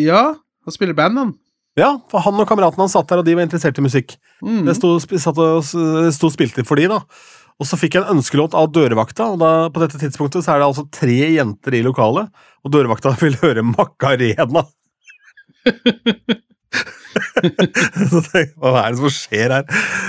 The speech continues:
Speaker 2: Eh, men ja da, jeg spilte Macarena, faen, og jeg har ikke tenkt på det. Men det som var gøy da, var at da fikk jeg faktisk en bryllupsjobb den kvelden,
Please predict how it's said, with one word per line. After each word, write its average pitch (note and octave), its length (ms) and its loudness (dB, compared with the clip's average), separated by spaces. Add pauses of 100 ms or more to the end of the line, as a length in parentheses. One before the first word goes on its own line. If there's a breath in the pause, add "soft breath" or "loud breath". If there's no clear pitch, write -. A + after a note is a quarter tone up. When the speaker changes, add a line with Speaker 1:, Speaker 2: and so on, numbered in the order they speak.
Speaker 2:
Eh, C3+ 720 0
men C3 400 0
ja D#3+ 160 4
da, D#3 160 4
jeg A#2+ 140 -2
spilte A2+ 320 -6
Macarena, A2 460 0
faen, A2+ 180 -2
og B2 80 -2
jeg A#2+ 100 -6
har B2 80 -6
ikke A2 140 -10
tenkt G#2+ 160 -4
på A2 80 -2
det. B2 80 -6 (420 loud breath)
Men D3+ 100 0
det D3+ 60 -2
som F3+ 100 0
var F3+ 120 -4
gøy E3+ 180 4
da, G#3+ 160 0
var G3+ 120 0
at F#3+ 60 -2
da G3 80 0
fikk - 260 -4
jeg D3 80 0
faktisk C3+ 300 0
en D#3 120 0
bryllupsjobb C3+ 760 0
den A#2+ 300 0
kvelden, B2 340 0